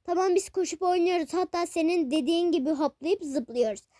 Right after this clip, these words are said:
Ama bunların turnuvaya pek faydası olacağını da sanmıyorum. Bence de yarından itibaren sıkı bir antrenman programına gitmeliyiz. Sanırım öyle konuşacağımıza uyuyalım.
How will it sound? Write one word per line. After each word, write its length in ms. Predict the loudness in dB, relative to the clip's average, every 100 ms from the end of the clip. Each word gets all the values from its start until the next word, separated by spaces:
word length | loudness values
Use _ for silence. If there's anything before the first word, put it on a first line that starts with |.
| _
Ama 280 | 0 2 4
bunların 380 | 4 4 2 0
turnuvaya 540 | 0 2 2 2 2
pek 260 | 2 -2 -4
faydası 500 | -2 0 -2 -4 -2
olacağını 460 | 0 0 2 2 2
da 160 | 0
sanmıyorum. 600 | 0 0 0 -2 -4 -6 -10 _ _ -2
Bence 320 | 2 6 6
de 400 | 6 6 2 -2
yarından 560 | 0 2 2 2 0 0
itibaren 600 | -2 0 0 2 0 -2
sıkı 380 | -4 -4 0
bir 200 | 2 2 -2 _ _
antrenman 680 | 0 0 2 2 2 2 0
programına 760 | -2 -2 -2 0 2 2 0 0
gitmeliyiz. 880 | 0 -2 -4 -6 -4 0 -2 -4 _ _ _ _
Sanırım 440 | 0 4 6 6 4
öyle 760 | 4 4 4 0 -6 -2 -2
konuşacağımıza 1400 | 0 0 0 -2 -2 0 2 2 2 0 0 0 0 0
uyuyalım. 560 | 2 2 4 2 0